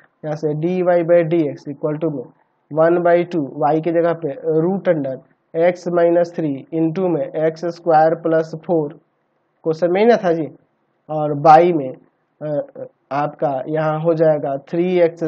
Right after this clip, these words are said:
स्क्वायर प्लस का फ़ोर एक्स प्लस का फ़ाइव, और ब्रैकेट के अंदर one by x minus three plus टू एक्स by एक्स स्क्वायर प्लस फ़ोर minus सिक्स एक्स प्लस फ़ोर by में थ्री एक्स स्क्वायर प्लस का फ़ोर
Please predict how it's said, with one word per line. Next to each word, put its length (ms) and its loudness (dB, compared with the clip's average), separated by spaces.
स्क्वायर 360 0
प्लस 300 -6
का 200 -6
फ़ोर 280 2
एक्स 160 -2
प्लस 420 -8
का 120 -4
फ़ाइव, 280 -10
और 160 -8
ब्रैकेट 440 -2
के 60 4
अंदर 280 0
one 260 4
by 80 2
x 220 -10
minus 340 2
three 160 -2
plus 320 -2
टू 160 0
एक्स 220 -2
by 120 2
एक्स 160 -4
स्क्वायर 360 2
प्लस 320 0
फ़ोर 320 0
minus 400 0
सिक्स 260 -4
एक्स 280 0
प्लस 320 -2
फ़ोर 320 -2
by 360 6
में 260 0
थ्री 320 -4
एक्स 220 0
स्क्वायर 340 0
प्लस 220 -6
का 200 -4
फ़ोर 640 -2